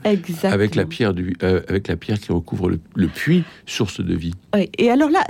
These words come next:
Speaker 1: c'est, c'est très extraordinaire parce que... Euh, elle, elle est complètement médusée par le geste qu'il vient faire.
Speaker 2: Oui.
Speaker 1: Il s'approche d'elle et il l'embrasse, mais ça se fait pas
Speaker 2: Chez
Speaker 1: dans le
Speaker 2: nous.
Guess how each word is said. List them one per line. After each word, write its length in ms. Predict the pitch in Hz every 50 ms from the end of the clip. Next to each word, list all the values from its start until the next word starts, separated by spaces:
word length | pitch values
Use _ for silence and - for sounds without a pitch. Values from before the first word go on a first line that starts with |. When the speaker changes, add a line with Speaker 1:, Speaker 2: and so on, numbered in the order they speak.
| -
Speaker 1:
c'est, 160 | - - 202 - -
c'est 140 | - 247 226
très 200 | - - 311 302
extraordinaire 600 | 330 - - - 240 233 220 214 240 247 262 262 -
parce 200 | - 226 220 -
que... 200 | - 254 233 214 - - - - - - - - - -
Euh, 280 | 214 202 196 190 147 - - - - _ _ - -
elle, 140 | 196 262 277
elle 140 | 247 202 151
est 60 | 143 -
complètement 520 | - 202 202 202 180 - 220 214 202 185
médusée 640 | 175 - 180 185 190 202 180 196 240 254 - 415 415 -
par 120 | - 220
le 60 | 208 202
geste 200 | 175 185 180 -
qu'il 200 | - 202 185 170
vient 160 | 160 175 170
faire. 260 | 165 - 156 165 170 - - -
Speaker 2:
Oui. 220 | 92 110 127 131 - -
Speaker 1:
Il 140 | 254 294 302
s'approche 540 | - - 403 381 - - 254 247 196 175
d'elle 500 | 175 202 233 269 339 370 359 302 180 131 - _ _ _ _ - _ _ _ - - - - - - - - -
et 60 | 202
il 220 | 220 220 220 220 208
l'embrasse, 560 | 220 214 196 175 180 202 202 196 190 - -
mais 100 | 214 208
ça 180 | 202 - 240 285
se 160 | - - - -
fait 180 | 233 208 208 - - _
pas 80 | - 440 494 523 - - _ _ _ _ - - _ _ - - - _ - - - - -
Speaker 2:
Chez 160 | - - -
Speaker 1:
dans 80 | 285
le 80 | 262 254
Speaker 2:
nous. 200 | 214 202 165 127